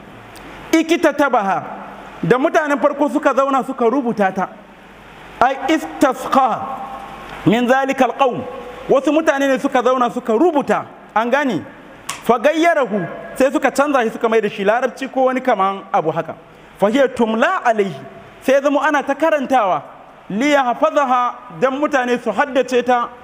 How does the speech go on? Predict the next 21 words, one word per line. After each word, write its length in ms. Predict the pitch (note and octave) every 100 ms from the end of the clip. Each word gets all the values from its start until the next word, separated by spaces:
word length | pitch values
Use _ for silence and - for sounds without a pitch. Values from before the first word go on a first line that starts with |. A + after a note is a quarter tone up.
| - -
bukuratan 600 | E3+ - A#3+ D4 C4 A3+
wa 120 | A3
asila, 480 | G#3 - G#3 E3 A#2 - - -
safiya 400 | C4 - A#3+ A3+
da 80 | G3+
maraice. 460 | F3 E3 D#3 D#3+ A#2 - - - - - -
Ai, 140 | G#3+ A#3+
guduwatan 560 | G#3 G#3+ C#4 D#4 B3
wa 80 | A3+
ashiya, 340 | F#3 - E3+ D#3+
da 60 | F3+
safe 280 | B3+ C4+
da 80 | A3+
maraice. 380 | F#3 D#3+ D#3 C3+ - - - - -
Kaga 220 | - C4 D#4
yanzu 180 | C#4 A#3+
sun 60 | A#3+
sake 220 | C#4+ C4+
kauli 380 | - B3+ A3+ G#3+
na 100 | F#3
biyu. 200 | D#3+ F#3+